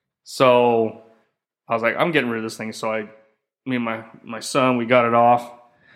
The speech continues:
And then, um, <clears throat> so I put metal roofing on it,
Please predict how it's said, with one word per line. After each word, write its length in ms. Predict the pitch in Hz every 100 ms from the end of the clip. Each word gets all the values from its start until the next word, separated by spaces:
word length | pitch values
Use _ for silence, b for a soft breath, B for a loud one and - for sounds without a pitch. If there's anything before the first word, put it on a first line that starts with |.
| b b b
And 180 | 131 120
then, 240 | 120 117 113
um, 920 | 110 110 - - 240 220 147 110 -
<clears throat> 20 |
so 160 | - 120
I 40 |
put 340 | - 147 -
metal 340 | 135 127 117 110
roofing 360 | 170 - 123
on 200 | 110 107
it, 80 | 107